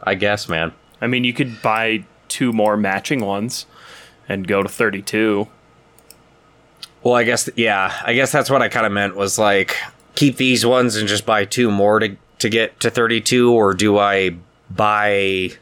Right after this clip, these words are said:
Speaker 1: D D R fives, four sticks,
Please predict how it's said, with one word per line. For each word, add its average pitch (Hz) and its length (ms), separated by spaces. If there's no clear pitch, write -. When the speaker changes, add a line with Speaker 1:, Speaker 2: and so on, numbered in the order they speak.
Speaker 1:
D 110 120
D 107 140
R 101 140
fives, 92 880
four 107 360
sticks, - 760